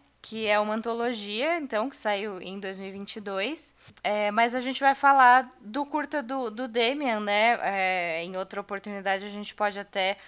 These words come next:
voltar pra falar dos outros, porque são, são diretores bem importantes pro gênero e eu achei muito legal, assim, juntar essa galera. Então, além do Demian, a gente tem o Eduardo Sanches, que fez A Bruxa de Blair,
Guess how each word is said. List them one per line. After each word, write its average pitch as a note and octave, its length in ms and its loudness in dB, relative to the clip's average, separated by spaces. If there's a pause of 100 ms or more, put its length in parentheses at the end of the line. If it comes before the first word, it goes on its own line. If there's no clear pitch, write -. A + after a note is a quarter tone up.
(180)
voltar G#3 460 0
pra G#3 160 -4
falar G3+ 260 0
dos G3 220 -10
outros, G#3 240 -4
porque A3+ 300 -6
são, A#3+ 500 0
são A3+ 240 -2
diretores A3 640 -4
bem G3+ 240 -2
importantes A3+ 500 -4
pro G#3+ 160 -8
gênero G3+ 460 -6
e B3 80 -2
eu G#3+ 120 -2
achei G3+ 380 -4 (220)
muito A#3+ 480 -6
legal, B3 320 4
assim, A3+ 320 -2
juntar G3+ 500 4
essa G3 240 -2
galera. F#3+ 540 0 (340)
Então, G#3+ 160 4
além A3 240 4
do A3+ 100 -10
Demian, G#3+ 360 -2
a G#3+ 40 -4
gente G#3 300 -8
tem G3+ 380 -4
o G3+ 80 -6
Eduardo G3+ 420 2
Sanches, B3+ 640 -6
que - 140 -16
fez F#3+ 400 -8
A F#3 100 0
Bruxa F3+ 300 -14
de F#3 80 -14
Blair, F#3 340 -6